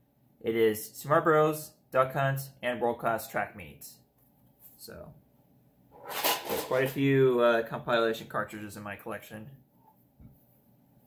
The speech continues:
Next up we have Flea. No, it's a Super Spike V-Ball. I, it's volleyball, I'm guessing.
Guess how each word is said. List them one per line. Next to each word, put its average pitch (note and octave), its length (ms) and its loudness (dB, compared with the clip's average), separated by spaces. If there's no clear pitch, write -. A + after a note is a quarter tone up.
Next C3 240 0
up F3 120 2
we D3 120 0
have B2+ 380 4
Flea. F3+ 580 -4
No, A2+ 200 -2
it's G#2+ 160 -2
a G#2 180 0
Super A2+ 320 -4
Spike G#2+ 380 -2
V-Ball. G#2 520 -10
I, A2+ 380 2
it's - 800 -6
volleyball, C3 420 4
I'm C#3 60 -2
guessing. G3 460 -2